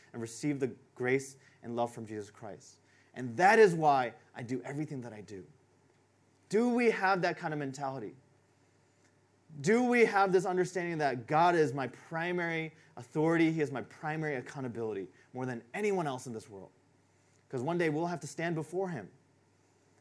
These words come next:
and give an account for everything that we've done. And you can't be like, "Hey, God, my life group leader told me to do that."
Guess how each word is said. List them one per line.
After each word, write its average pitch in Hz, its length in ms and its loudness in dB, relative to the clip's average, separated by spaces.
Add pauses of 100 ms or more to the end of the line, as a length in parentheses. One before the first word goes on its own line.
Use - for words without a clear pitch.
and 117 140 -8
give 151 180 -2
an 208 80 -2
account 220 440 -6 (340)
for 139 120 -14
everything 156 380 -6
that 127 120 -6
we've 123 160 -6
done. 113 240 -10 (460)
And 143 100 0
you 196 80 2
can't 208 240 2
be 226 140 8
like, 190 180 8
"Hey, 202 160 6
God, 160 420 8
my 135 120 0
life 147 200 2
group 143 120 -4
leader 139 180 2
told 131 220 -8
me 117 80 -4
to 107 60 -10
do 110 180 -10
that." 92 220 -8